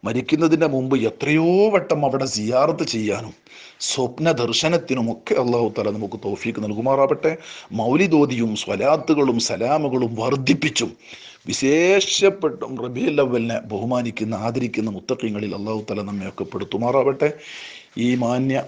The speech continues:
നിങ്ങളുടെ ഈ സാധുവായ സഹോദരൻ പി എ മുഹമ്മദ് ബാക്കവി മുണ്ടംപറമ്പ് എന്നെയും കൂടി നിങ്ങൾ ദുആയിലൊക്കെ ചേർക്കണമെന്ന് സവിനയം അപേക്ഷിക്കുകയാണ്.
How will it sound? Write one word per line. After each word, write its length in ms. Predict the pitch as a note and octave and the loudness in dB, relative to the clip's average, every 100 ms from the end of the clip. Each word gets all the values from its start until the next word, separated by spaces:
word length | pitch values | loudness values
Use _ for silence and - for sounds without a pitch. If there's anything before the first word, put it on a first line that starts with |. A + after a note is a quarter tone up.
| - _ _ _ | -10 _ _ _
നിങ്ങളുടെ 480 | - B2 B2 C3 B2+ C3+ - - - _ | -4 0 2 4 4 2 -6 -20 -20 _
ഈ 80 | A#2 | -4
സാധുവായ 560 | A#2+ A#2 C3 B2+ C#3 C#3 | 0 0 2 4 4 4
സഹോദരൻ 560 | B2 A#2 A#2 A#2 B2 A#2 | 2 2 2 2 0 -4
പി 140 | - A2+ | -2 0
എ 80 | A#2 | 2
മുഹമ്മദ് 380 | A#2+ A#2+ A#2+ A#2 | 0 0 0 0
ബാക്കവി 380 | G#2+ A2 G#2+ A2 | 0 0 0 0
മുണ്ടംപറമ്പ് 560 | G#2+ G#2+ A#2 A#2 A#2+ C3+ - - - - | 0 -2 0 0 0 -2 -6 -20 -8 -2
എന്നെയും 360 | A#2 C3+ D3 | 0 2 0
കൂടി 200 | A#2 A#2+ | 0 0
നിങ്ങൾ 240 | A2+ A2 A2+ | 0 0 -2
ദുആയിലൊക്കെ 580 | G#2 G#2 G#2+ A#2 A2 A2 | -2 0 0 0 0 -2
ചേർക്കണമെന്ന് 720 | - G2+ A2 B2 B2+ B2 C3 C3+ | -2 -2 -2 -2 -2 0 -2 -4
സവിനയം 640 | - - G#2 B2 C#4 F#3 F3 - | -2 -2 0 0 4 4 2 -2
അപേക്ഷിക്കുകയാണ്. 600 | A2 - G2+ F#2 G2+ | -2 -2 -4 -4 -4